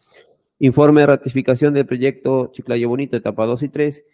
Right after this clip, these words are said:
siendo que respecto de la etapa dos, el informe de ratificación data del diez de diciembre del dos mil veintiuno con un aporte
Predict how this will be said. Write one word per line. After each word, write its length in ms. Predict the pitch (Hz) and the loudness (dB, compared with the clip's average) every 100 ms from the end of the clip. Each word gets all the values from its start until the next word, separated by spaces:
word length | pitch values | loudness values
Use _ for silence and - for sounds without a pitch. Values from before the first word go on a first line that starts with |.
| _ _ | _ _
siendo 320 | _ 170 175 | _ -4 -4
que 80 | 170 | -4
respecto 420 | 135 127 143 - | -6 -4 -6 -2
de 80 | 139 | -2
la 80 | 123 | -2
etapa 300 | 117 139 147 | -4 -2 -2
dos, 320 | 139 139 - _ | -2 -4 -10 _
el 140 | 127 | -6
informe 380 | 135 127 147 147 | -4 -4 -2 -2
de 40 | |
ratificación 840 | 143 139 123 123 123 123 139 139 127 | -4 -6 -8 -8 -8 -4 -2 -2 -2
data 300 | 131 127 135 | -4 -4 -4
del 180 | 113 | -4
diez 180 | 101 113 | -6 -6
de 80 | 113 | -4
diciembre 460 | 113 110 123 117 117 | -6 -6 -6 -4 -4
del 120 | 101 | -4
dos 80 | 98 | -6
mil 100 | 107 | -4
veintiuno 520 | 127 131 131 131 131 | -4 -2 -2 -2 -4
con 140 | - 117 | -2 -2
un 180 | 123 | -2
aporte 680 | 127 123 131 120 - 110 123 | -4 0 0 0 -4 -6 -8